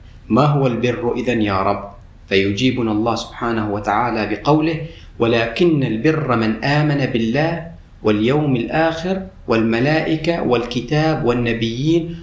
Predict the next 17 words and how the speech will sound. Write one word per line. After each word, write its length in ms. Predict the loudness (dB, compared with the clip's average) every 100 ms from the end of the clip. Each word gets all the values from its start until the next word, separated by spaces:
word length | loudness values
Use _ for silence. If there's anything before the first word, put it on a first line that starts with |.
| -6
وآتى 440 | 0 2 2 2 0
المال 380 | 0 0 0 0
على 360 | -2 0 -2
حبه 640 | 0 -2 0 0 2 0 0
ذوي 200 | 0 -2
القربى 720 | -2 0 0 2 0 -2 -2
واليتامى 760 | -2 -2 -2 0 0 0 0 0
والمساكين 960 | 0 0 -2 -2 -2 -2 0 2 2 -2 -12 -18 0
وابن 320 | 4 4 2
السبيل 800 | 0 0 0 2 2 2 0 -4 -12 -12 -4
والسائلين 920 | -2 0 2 2 0 2 2 2 0
وفي 240 | -2 -2
الرقاب 680 | -4 -2 -2 2 2 2 0
وأقام 500 | 0 0 4 4 2
الصلاة، 560 | -4 -4 -4 -4 -6 -8 -16 -20 -20 -20 -20 -20 -20 -6
وأقام 540 | -2 0 2 2 2
الصلاة 540 | 0 -2 -4 -2 -4